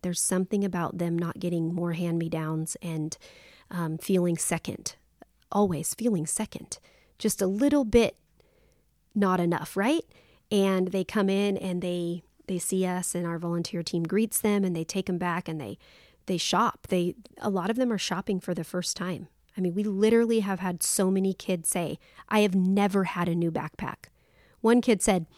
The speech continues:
"This is the first new backpack I've ever had, and it fits me. I used to carry my grandpa's backpack." And I'm thinking, "How old was that backpack?" Right? Um, you'd be surprised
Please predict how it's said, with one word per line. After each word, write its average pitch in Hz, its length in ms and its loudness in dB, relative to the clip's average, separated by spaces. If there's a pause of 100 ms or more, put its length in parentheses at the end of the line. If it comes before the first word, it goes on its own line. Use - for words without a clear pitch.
(260)
"This 269 180 2
is 269 100 4
the 240 100 4
first - 380 0
new 247 140 4
backpack 226 420 0
I've 208 140 -4
ever 226 240 0
had, 214 240 -2
and 190 100 2
it 190 100 -2
fits - 380 -2
me. 196 240 0
I 190 60 0
used 202 260 -2
to 233 80 -2
carry 214 260 2
my 180 140 0
grandpa's 175 560 -4
backpack." 165 540 -10 (500)
And 214 100 0
I'm 208 80 2
thinking, 196 340 -4
"How 247 340 -8
old 247 260 -4
was 196 200 -8 (100)
that 208 340 -10
backpack?" - 680 -16 (300)
Right? 202 360 -2 (640)
Um, 202 440 0 (120)
you'd 220 160 -2
be 233 100 0
surprised 226 880 0